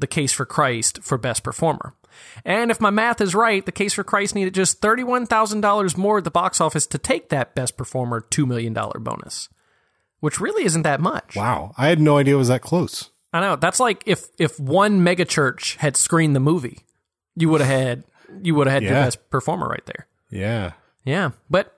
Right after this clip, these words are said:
Speaker 1: instead, we end up with four Boss Babies, one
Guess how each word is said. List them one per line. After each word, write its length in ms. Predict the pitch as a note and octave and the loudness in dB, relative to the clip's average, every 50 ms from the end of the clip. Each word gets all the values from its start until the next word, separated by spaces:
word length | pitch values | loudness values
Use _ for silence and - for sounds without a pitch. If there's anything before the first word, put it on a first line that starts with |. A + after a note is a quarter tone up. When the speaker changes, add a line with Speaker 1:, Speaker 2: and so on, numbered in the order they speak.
| - | -2
Speaker 1:
instead, 480 | G3 E3 D#3+ - - F3+ F#3 A3 A#3 A#3+ | 0 0 2 2 2 2 2 2 0 0
we 140 | F#3+ D#3 D3+ | 0 0 2
end 140 | D3 C#3+ D3 | 2 2 2
up 160 | C#3+ - - | 0 0 -2
with 160 | C#3+ - - | -4 -4 -4
four 260 | - - G3 A#3+ C#4 | -2 0 2 2 2
Boss 300 | G#3+ E3+ E3 C#3+ C3 - | 2 2 2 2 2 0
Babies, 480 | - C#3 B2 B2+ C3 C3+ D3+ D#3+ - _ - - - _ _ _ - | -2 -2 -4 -2 -2 -4 -4 -4 -6 _ -12 -20 -20 _ _ _ -8
one 520 | C#3+ C3 D#3+ A3 A3+ F3+ E3 E3 F3+ | -2 2 4 4 6 6 4 2 0